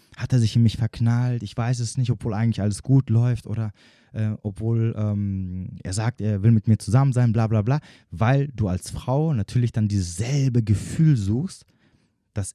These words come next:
er, dass er sich so verhält, wie du dich verhältst. Aber das wird niemals passieren. Ja, bei einem Mann,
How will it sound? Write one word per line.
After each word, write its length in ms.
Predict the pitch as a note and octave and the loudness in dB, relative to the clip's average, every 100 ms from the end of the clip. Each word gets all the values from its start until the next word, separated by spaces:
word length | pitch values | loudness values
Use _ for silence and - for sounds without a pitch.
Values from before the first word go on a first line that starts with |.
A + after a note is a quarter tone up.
| - | -6
er, 180 | A#2 G#2 | -4 -2
dass 240 | G2+ - | -2 -2
er 220 | A2+ C3 | 2 2
sich 240 | A2 A2 - | 4 2 2
so 160 | B2+ | 2
verhält, 560 | A#2 A2+ F2 A2+ C3+ - | 4 0 0 0 0 -2
wie 80 | G2+ | 4
du 220 | A#2 C3 | 8 8
dich 180 | G#2+ - | 6 -2
verhältst. 400 | E2+ D#2+ D2 F#2 | -4 -4 -6 -6
Aber 100 | F#2 | -6
das 140 | - | -4
wird 100 | G#2 | 2
niemals 220 | A2 G2 | 2 2
passieren. 520 | - F#2 - F#2 C#2+ - _ _ _ _ _ _ | 0 -4 -4 -4 -4 -10 _ _ _ _ _ _
Ja, 140 | F#2 F#2+ | -6 -4
bei 120 | F2+ | 0
einem 240 | F#2 F#2 | 2 2
Mann, 380 | F2+ G#2 E3 A3+ | 4 4 6 4